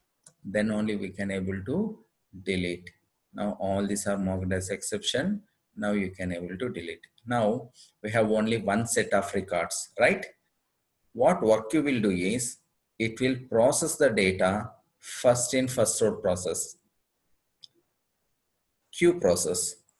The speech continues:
Which record entered into the work queue first? One zero one.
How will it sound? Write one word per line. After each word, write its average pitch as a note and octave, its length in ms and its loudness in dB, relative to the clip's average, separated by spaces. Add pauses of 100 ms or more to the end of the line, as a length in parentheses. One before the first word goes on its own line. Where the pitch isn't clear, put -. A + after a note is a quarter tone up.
(320)
Which C3+ 240 -2
record C#3 460 4
entered A2 360 2
into A2+ 240 -2
the A2+ 120 2
work G#2 220 0
queue A#2 120 0
first? G#2+ 500 2
One G2 280 0
zero F#2 280 2
one. F2+ 320 0